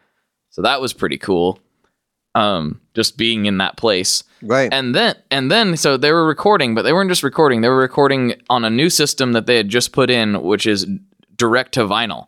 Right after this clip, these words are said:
Speaker 1: So they're in there, the band's playing, it's going through the board and going through all the outboard gear, right to a lathe, and it's getting cu-,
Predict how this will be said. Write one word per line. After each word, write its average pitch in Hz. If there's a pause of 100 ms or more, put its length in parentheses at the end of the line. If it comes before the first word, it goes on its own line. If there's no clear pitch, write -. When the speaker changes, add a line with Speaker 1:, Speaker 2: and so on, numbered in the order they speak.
(300)
Speaker 1:
So 107
they're 139
in 180
there, 139
the 120
band's 139
playing, 117
it's -
going 131
through 143
the 131
board 120
and 113
going 117
through 117
all 113
the 107
outboard 101
gear, 92 (840)
right 139
to 160
a 143
lathe, 101 (240)
and 107
it's 101
getting 107 (160)
cu-, -